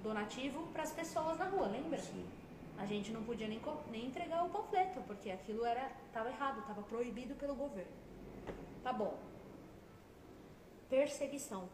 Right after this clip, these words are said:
Speaker 1: Todos aqueles que querem abraçar uma boa conduta vão, vão sofrer perseguição. Hum, cadê? Onde é que eu tô? Perseguido. Ao passo que as pessoas más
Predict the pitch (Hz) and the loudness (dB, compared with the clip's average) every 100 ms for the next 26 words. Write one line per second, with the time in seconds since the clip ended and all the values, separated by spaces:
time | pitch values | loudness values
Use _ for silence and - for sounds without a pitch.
0 | - 269 294 311 294 277 254 233 - 240 | 4 6 6 4 0 0 0 -2 -6 -6
1 | 226 202 208 196 202 202 240 240 247 214 | -4 -2 -2 0 -2 0 0 2 2 2
2 | 214 220 214 226 247 240 240 240 214 233 | 2 0 -2 -2 -4 -4 -4 -6 -4 -4
3 | 233 247 233 240 233 - 233 262 233 196 | -2 -4 -4 -4 -4 -4 -6 -6 -6 -8
4 | - - - - - - - - - - | -10 -18 -20 -20 -20 -20 -20 -20 -20 -20
5 | - - - - - 202 208 208 202 202 | -20 -20 -20 -20 -18 -8 -4 -2 -2 -4
6 | - 202 165 - - - - - 196 180 | -6 -8 -8 -10 -14 -18 -18 -16 -12 -12
7 | 180 190 - - - - - - - - | -6 -6 -6 -16 -16 -18 -18 -18 -18 -18
8 | - - - - - - - - - - | -20 -20 -20 -20 -14 -12 -12 -18 -18 -8
9 | - 220 254 202 190 - - - - 233 | -2 0 0 0 -2 -6 -14 -4 4 6
10 | - 185 175 - - - 233 - 214 196 | 8 8 8 2 -2 0 0 2 2 2
11 | 190 190 254 247 - | 2 4 4 4 -2